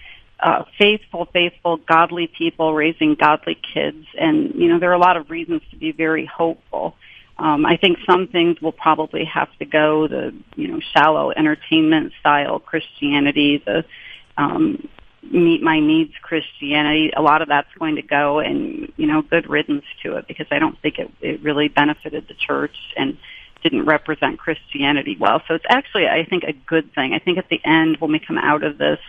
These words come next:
whatever comes out of it, the church will be stronger, people will be more faithful, they'll be more, more bold about their faith. And yes, there may be persecution with it, but, um, maybe this has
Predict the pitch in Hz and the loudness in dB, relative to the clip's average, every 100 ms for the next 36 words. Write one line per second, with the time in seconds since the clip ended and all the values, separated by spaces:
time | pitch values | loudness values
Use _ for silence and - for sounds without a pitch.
0 | - _ - - - - - 160 156 156 | -20 _ -20 -20 -20 -10 2 2 4 -2
1 | - 151 147 147 156 147 143 160 - 151 | -2 -2 2 2 2 -2 -4 -4 -8 -12
2 | - 170 156 - 147 147 - - 160 156 | -6 -6 -6 -10 -12 -12 -10 2 4 4
3 | 151 151 - 151 156 160 156 156 151 - | 2 -2 -4 -10 -8 -8 -2 2 2 0
4 | - 151 151 - 156 147 143 139 143 147 | 0 0 0 -2 -2 0 0 -2 -4 -2
5 | 139 - - 156 147 151 147 151 156 143 | -2 -6 0 0 2 0 0 0 0 -2
6 | - 139 - 143 147 143 - - - - | -2 -8 -2 0 0 -2 -8 -20 -20 -20
7 | - - - 151 143 135 - - - - | -20 -14 -2 2 2 2 0 -2 -4 -2
8 | 165 160 170 160 156 151 147 - 160 151 | 2 2 0 -4 -2 -2 -4 -6 -6 -6
9 | - - 165 165 - 139 151 - - - | -12 -6 -6 -6 -6 -6 -6 -4 -4 -4
10 | - 143 131 - 139 165 - - 170 160 | -2 0 0 0 0 -2 -6 -2 0 0
11 | 151 - | -4 -8